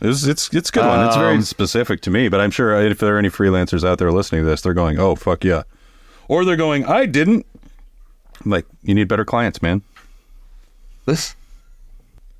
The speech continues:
Speaker 1: I'm done.
Speaker 2: It's good. It's good. <laughs> I don't like winter, and I don't like winter in the South especially.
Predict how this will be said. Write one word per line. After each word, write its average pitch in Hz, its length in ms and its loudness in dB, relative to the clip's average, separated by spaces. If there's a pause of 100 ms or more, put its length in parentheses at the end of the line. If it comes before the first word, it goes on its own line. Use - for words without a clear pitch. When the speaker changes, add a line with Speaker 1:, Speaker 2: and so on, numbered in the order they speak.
(300)
Speaker 1:
I'm 107 120 0
done. 95 160 0 (1400)
Speaker 2:
It's - 100 -20
good. 165 400 0 (340)
It's - 220 -10
good. 151 460 0 (540)
<laughs> - 1160 -16
I 156 120 0
don't - 300 0
like 151 300 0
winter, 127 560 0 (520)
and 113 160 -2
I 131 120 0
don't 147 320 0 (240)
like 123 260 -2
winter 120 460 2
in 104 160 2
the 104 100 0
South 113 320 -2
especially. 90 800 -2